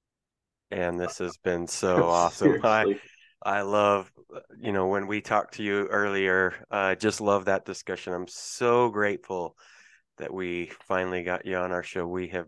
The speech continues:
Speaker 1: waited for this day for a long time. And what you said, I truly hope we can spread this message to as <laughs> many people as possible. Fantastic advice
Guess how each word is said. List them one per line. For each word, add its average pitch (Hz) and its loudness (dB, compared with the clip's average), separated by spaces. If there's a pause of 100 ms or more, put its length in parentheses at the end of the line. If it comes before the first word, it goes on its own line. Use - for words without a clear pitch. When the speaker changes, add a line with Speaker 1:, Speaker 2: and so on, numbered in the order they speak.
Speaker 1:
waited 85 -4
for 87 -10
this 80 -10
day 87 -6
for 87 -8
a 85 -6
long 87 -2
time. 92 -2
And 101 2 (760)
what 104 0
you 104 -6
said, 104 0
I 101 2 (100)
truly 110 -2
hope 95 0 (240)
we 95 -6
can 87 -8
spread - -2
this - -10
message 90 -6
to 90 -2
as 90 -6
<laughs> 113 0
many 151 0
people 123 0
as 101 -4
possible. 110 -2 (680)
Fantastic 120 -4
advice 92 -8